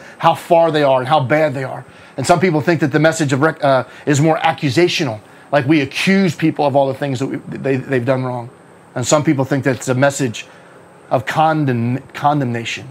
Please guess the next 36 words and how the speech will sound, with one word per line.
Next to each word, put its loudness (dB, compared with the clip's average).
where -2
we 2
just -2
make -2
people -4
feel -2
guilty. -4
Um, -2
I 4
wasn't 0
raised, 2
uh, -16
necessarily 0
in -4
a, -6
a -2
home 2
that, -2
um, -16
was -4
teaching 0
all 4
the -4
stuff -4
of -2
God. 4
We 4
would 2
go 4
to 0
church 0
a -6
couple 0
times 0
a 0
year. -2